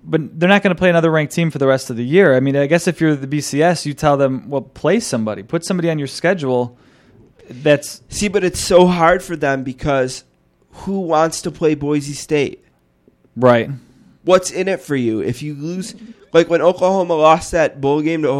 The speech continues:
Speaker 2: Ohio State, "Oh, <laughs> Oklahoma couldn't beat Boise State,
Speaker 1: Right.
Speaker 2: what losers," right? But if they would have beat them, everyone would have said, "Oh, so what? It was Boise State." So I give a team like Georgia credit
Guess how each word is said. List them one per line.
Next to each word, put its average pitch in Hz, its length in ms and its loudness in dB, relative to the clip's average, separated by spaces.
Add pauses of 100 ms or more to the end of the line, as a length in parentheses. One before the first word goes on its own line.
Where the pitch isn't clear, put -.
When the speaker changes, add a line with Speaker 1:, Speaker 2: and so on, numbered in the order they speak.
(120)
Speaker 2:
Ohio 143 220 0
State, 147 460 2 (320)
"Oh, 190 1300 4
<laughs> 156 40 4
Oklahoma 156 440 -2
couldn't 156 240 -2
beat 151 180 -4
Boise 147 360 -2
State, 131 420 0
Speaker 1:
Right. 135 280 8
Speaker 2:
what 127 80 -6
losers," 123 640 -4 (340)
right? 139 220 4
But 160 120 6
if 151 80 0
they 151 100 2
would 151 200 4
have 190 120 2
beat 131 240 -2
them, 110 320 -2 (380)
everyone 151 320 2
would 143 100 0
have 131 80 -4
said, 131 200 0
"Oh, 165 160 8
so 120 280 0
what? 151 180 4
It 104 80 0
was 110 140 -8
Boise 113 320 -6
State." - 440 -6 (420)
So - 440 6
I 175 140 8
give 208 220 4
a 143 60 4
team 156 240 -4
like 131 180 2
Georgia 135 320 -2
credit 160 520 0